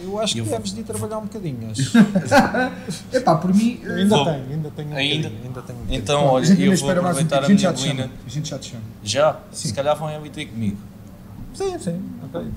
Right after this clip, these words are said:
Speaker 2: Não?
Speaker 3: Não, sim,
Speaker 2: Vais-me
Speaker 3: sim,
Speaker 2: chamar?
Speaker 3: Vou-te chamar.
Speaker 2: Então, olha, com
Speaker 3: Vou-te
Speaker 2: licença.
Speaker 3: chamar.
Speaker 2: Tenho, tenho que ir.
Speaker 1: Até já, até já.
Speaker 3: Ahm, continuando no, no steampunk, tivemos os,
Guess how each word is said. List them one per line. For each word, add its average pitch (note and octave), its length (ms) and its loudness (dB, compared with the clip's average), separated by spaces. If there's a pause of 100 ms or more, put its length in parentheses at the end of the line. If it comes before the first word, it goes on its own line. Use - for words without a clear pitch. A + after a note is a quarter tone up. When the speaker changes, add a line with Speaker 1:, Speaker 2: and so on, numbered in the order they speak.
(1160)
Speaker 2:
Não? - 440 -2 (120)
Speaker 3:
Não, A2 160 -2 (160)
sim, F3+ 120 -10
Speaker 2:
Vais-me C3 200 -4
Speaker 3:
sim, - 80 -6
Speaker 2:
chamar? - 320 -2 (300)
Speaker 3:
Vou-te D#3+ 200 -6
chamar. G2 200 -8 (320)
Speaker 2:
Então, B2 300 -4
olha, G2+ 160 -2
com - 60 -10
Speaker 3:
Vou-te A2+ 180 -6
Speaker 2:
licença. A2 240 -6 (480)
Speaker 3:
chamar. C3+ 100 0
Speaker 2:
Tenho, B2 120 -6
tenho C3+ 180 -10
que - 60 -14
ir. - 20 -16
Speaker 1:
Até E3 140 0
já, D3 160 0
até A#2+ 180 -10
já. A2 80 -14 (1800)
Speaker 3:
Ahm, C#3 260 -6 (1300)
continuando F3+ 520 0
no, D#3+ 500 -2 (220)
no E3 140 0
steampunk, D#3+ 560 -6
tivemos D#3 360 -8
os, C#3+ 240 -12